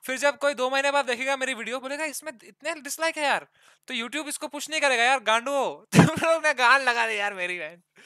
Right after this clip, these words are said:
कोई बात नहीं, ये है भाई लैपटॉप, ये आया है Flipkart में, एक बंदा लेके आया है इसको बाइक पे,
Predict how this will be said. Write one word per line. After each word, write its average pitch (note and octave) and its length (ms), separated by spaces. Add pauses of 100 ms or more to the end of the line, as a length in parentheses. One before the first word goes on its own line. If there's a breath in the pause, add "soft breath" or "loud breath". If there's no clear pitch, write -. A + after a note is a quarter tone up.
(460 loud breath)
कोई B3+ 160
बात F#3+ 220
नहीं, A#2 100 (1300)
ये G#3 260
है G3+ 140
भाई G#3 140
लैपटॉप, D#3+ 480
ये G3 140
आया G#3+ 260
है A#3 180
Flipkart G#3 440
में, A3 140
एक G3 80
बंदा F#3+ 240
लेके G3+ 240
आया F#3+ 100
है G3 60
इसको A#3 220
बाइक F3 280
पे, - 160